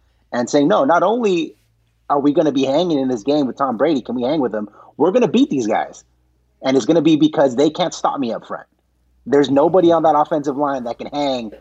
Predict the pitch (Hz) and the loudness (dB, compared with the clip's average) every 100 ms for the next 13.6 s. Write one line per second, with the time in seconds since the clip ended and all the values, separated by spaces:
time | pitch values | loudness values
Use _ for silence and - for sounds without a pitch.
0 | - 131 117 143 151 127 - 135 127 131 | -6 -4 0 2 2 0 -2 -4 -4 -2
1 | 123 101 78 _ _ _ _ _ _ 151 | -4 -4 -10 _ _ _ _ _ _ 0
2 | 139 120 - - _ _ - 127 185 170 | 2 2 -4 -16 _ _ -2 0 2 2
3 | 190 202 196 _ - 120 120 113 143 147 | 2 2 0 _ -6 -4 -2 -2 -2 -2
4 | 110 123 107 - 160 156 147 139 139 131 | -6 -8 -10 -8 -2 0 0 -2 -4 -2
5 | 131 123 117 - 123 98 92 170 240 240 | -4 -4 -6 -6 -8 -10 -2 2 4 2
6 | 247 _ _ _ _ 143 147 - 123 135 | -4 _ _ _ _ 0 0 2 -2 -2
7 | - 131 139 139 127 139 127 143 151 - | -2 -2 -2 -4 -4 -4 -2 -2 -2 -6
8 | 147 143 117 151 147 113 - 151 139 117 | -2 -2 0 -4 -4 -8 -4 -2 -2 -4
9 | 113 127 113 117 120 120 127 131 123 135 | -4 -6 -2 -2 -2 -2 0 0 2 2
10 | 131 135 143 123 123 101 123 98 110 92 | 2 0 -2 -4 -8 -4 -4 -4 -10 -12
11 | _ _ _ _ - 110 98 87 98 135 | _ _ _ _ -6 -4 -4 -4 2 4
12 | 160 156 131 131 131 123 113 - 131 110 | 6 4 2 2 2 2 0 0 -2 0
13 | 117 110 107 113 110 98 | -4 -2 -2 0 0 -2